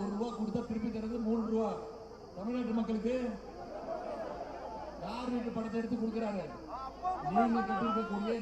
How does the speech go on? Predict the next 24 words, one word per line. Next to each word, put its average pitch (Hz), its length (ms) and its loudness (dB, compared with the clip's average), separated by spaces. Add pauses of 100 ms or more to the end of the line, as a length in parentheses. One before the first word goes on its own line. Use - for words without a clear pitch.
நாம 220 340 -2
தமிழ்நாட்டு 226 460 2
மக்களுடைய 214 420 -2
வரி 214 200 0
பணத்தை 214 320 0
தூக்கி 202 300 0 (500)
மற்ற 196 200 0 (100)
மாநிலங்களுக்கு 214 500 2
கொடுக்கிறாரு. 190 380 0 (600)
இப்படி 180 300 0 (380)
ஒரு 190 100 -2 (120)
கல்வி 220 280 0 (120)
உரிமை, 170 300 0 (180)
மொழி 196 220 0 (120)
உரிமை, 175 300 0 (140)
நிதி 202 180 2 (100)
உரிமை, 175 300 -4 (300)
நிதி 208 140 -2 (100)
உரிமை. 190 220 -4 (120)
உங்களுக்கு 180 300 -8
தெரியும், 196 260 -6
பக்கத்துல 190 400 -6 (400)
சென்னையில 202 440 0 (400)
போன 185 180 -4